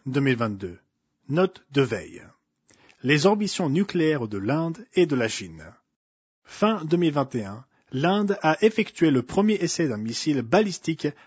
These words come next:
intercontinental capable de transporter des ogives nucléaires. Ce missile, d'une portée de cinq mille kilomètres, représente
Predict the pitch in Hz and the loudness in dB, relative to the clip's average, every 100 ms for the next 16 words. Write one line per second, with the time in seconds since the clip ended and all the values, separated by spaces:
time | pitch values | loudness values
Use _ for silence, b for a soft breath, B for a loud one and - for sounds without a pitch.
0 | b 208 226 220 - 190 - 151 120 - | b 0 2 2 0 -4 -2 -2 -2 -2
1 | 110 110 - 196 - 185 151 113 117 - | -6 -6 0 0 2 0 0 -4 -6 -2
2 | 180 - 165 - 147 110 _ _ 107 98 | -4 -2 -6 -4 -4 -4 _ _ -12 -8
3 | 113 110 160 175 156 117 160 - 110 90 | -6 -4 -2 -2 -4 0 0 0 -6 -6
4 | 90 90 - _ _ _ - 113 98 - | -10 -18 -20 _ _ _ -10 -10 -8 -4
5 | 156 165 156 135 127 131 - 127 175 - | -2 -2 -2 -4 -2 -4 -2 -2 -2 -2
6 | - 220 - 196 160 127 117 101 120 151 | 0 0 0 0 0 -2 -10 -6 -4 -4
7 | - 170 b b b 123 202 226 220 190 | -4 -6 b b b 4 4 4 0 2
8 | 196 - | 0 -2